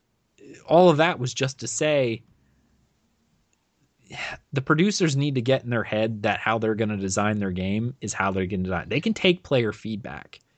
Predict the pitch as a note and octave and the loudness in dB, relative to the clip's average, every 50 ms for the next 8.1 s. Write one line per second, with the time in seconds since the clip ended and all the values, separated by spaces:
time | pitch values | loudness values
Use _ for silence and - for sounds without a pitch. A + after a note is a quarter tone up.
0 | _ _ _ _ _ _ _ _ - - A#2 - C3 C3 C3 - - F3 E3+ F#3 | _ _ _ _ _ _ _ _ 0 0 2 2 2 0 -2 -4 -4 -2 -2 -2
1 | F3+ - B2 A#2+ B2+ C3 B2+ A#2+ A2+ G#2+ G2 F#2+ G2+ A2 A2+ A#2 A2+ A2+ A2 A2 | -2 -4 -4 -2 0 0 0 0 -2 -2 -4 -4 -4 -4 -2 -2 -2 0 0 0
2 | A#2+ A#2+ - - G#2 G2 F2+ E2 F#2+ A2+ - - - D3 C#3+ D3 C3+ A2+ G2+ F#2+ | 0 0 -2 -4 -2 -2 -2 -2 -2 -4 -4 -6 -6 -6 -4 -4 -2 -2 -2 -2
3 | F2+ - G2 F#2+ F2+ - - F#2 F2 G2 A#2 C#3 E3 F#3 - - _ _ _ - | -2 -2 -2 -2 -2 -4 -4 -2 -2 -2 0 -2 -2 -2 -4 -8 _ _ _ -20
4 | _ - _ _ _ - - _ - - A2+ A2+ A2+ A2 G#2+ A2+ - - B2 B2+ | _ -20 _ _ _ -20 -20 _ -4 -2 -2 0 0 -2 -4 -6 -4 -4 0 2
5 | D#3 C#3+ C3+ C#3 C#3 C#3+ C#3+ C#3 C3+ C3+ B2+ - - - B2+ B2+ A#2+ B2 A#2+ A#2 | 2 4 4 4 4 4 4 4 4 2 2 2 0 2 4 4 4 2 0 2
6 | A2+ A2+ A2 A2 A2 A2 A2+ - - A#2+ A#2+ A2+ G2 D2+ C#2+ E2+ - - G#2 G#2+ | 2 4 4 4 4 2 0 0 0 2 2 2 0 -4 -8 -6 -2 0 0 2
7 | - C#3+ E3 F3 - A#3 G3+ G#3 D4 - C4 E3 A#2+ A2 A2 A2 A2+ A2+ A2 G#2+ | 4 4 2 4 2 2 2 2 2 2 2 0 0 0 -2 -2 0 0 0 2
8 | A#2+ D3 | 0 0